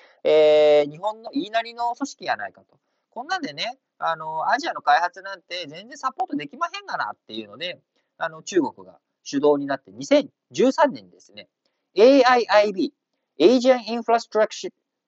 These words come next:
え、イン-、Asian Infrastructure Investment Bankっ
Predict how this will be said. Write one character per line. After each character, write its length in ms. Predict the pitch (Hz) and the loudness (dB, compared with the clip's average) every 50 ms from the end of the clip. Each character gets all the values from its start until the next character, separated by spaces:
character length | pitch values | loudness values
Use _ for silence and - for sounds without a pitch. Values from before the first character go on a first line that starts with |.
| _ - - | _ -8 -4
え、 220 | 147 165 175 151 - | -2 -2 -2 -2 -4
イ 120 | 143 175 | -8 -10
ン-、 120 | 196 170 _ _ _ _ - | -10 -12 _ _ _ _ 2
Asian 460 | 156 202 262 277 240 240 262 247 233 202 220 226 | 4 4 6 4 4 4 2 2 2 0 -6 -6
Infrastructure 800 | 214 220 220 220 - - - - 196 202 196 - _ - 190 175 165 170 170 | 0 0 0 0 -2 -6 -2 2 2 2 2 2 _ 0 0 0 2 0 2
Investment 380 | 180 175 180 - 160 151 151 127 | 2 2 2 2 -2 -2 0 2
Bank 200 | 123 113 | 0 0
っ 20 | 98 | 0